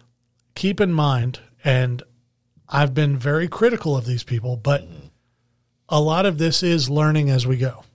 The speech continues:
Speaker 2: Yeah, because how many times did Fauci, uh, more or less flip-flop?
Speaker 1: Well, that's
Speaker 2: But at
Speaker 1: 'cause he's a
Speaker 2: first,
Speaker 1: piece of shit.
Speaker 2: that's true. At first, he was like, "No, no, no, no, you don't need it."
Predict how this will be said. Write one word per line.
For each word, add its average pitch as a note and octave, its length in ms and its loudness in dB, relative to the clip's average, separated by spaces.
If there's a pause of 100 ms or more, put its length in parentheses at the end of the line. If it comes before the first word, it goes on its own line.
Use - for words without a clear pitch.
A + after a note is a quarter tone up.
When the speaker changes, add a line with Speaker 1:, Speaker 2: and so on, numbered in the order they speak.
(500)
Speaker 2:
Yeah, G#2+ 300 2
because A2 400 2
how B2+ 140 2
many D#3 220 -2
times A#2 520 0
did G2+ 320 -4
Fauci, G2 640 -4 (1200)
uh, G2+ 160 -18
more D3+ 520 4
or A#2 60 6
less G#2+ 260 0
flip-flop? E2+ 640 -2 (220)
Speaker 1:
Well, C#3 400 2 (200)
that's D3+ 200 -2
Speaker 2:
But B2 40 2
at - 40 2
Speaker 1:
'cause B2+ 140 2
he's C#3+ 100 6
a E3 40 8
Speaker 2:
first, E3+ 180 4
Speaker 1:
piece B2+ 200 0
of A#2+ 60 -4
shit. - 360 -4
Speaker 2:
that's G2+ 280 -4
true. G2 480 0
At G2 160 -6
first, D#3 340 4
he C#3+ 60 -4
was A2+ 80 -4
like, G#2 140 -4
"No, B2+ 360 2
no, - 20 -6
no, A#2 680 -4
no, F#2 80 -12
you A#2+ 160 2
don't G#2+ 180 2
need F2 180 -6
it." F2 140 -12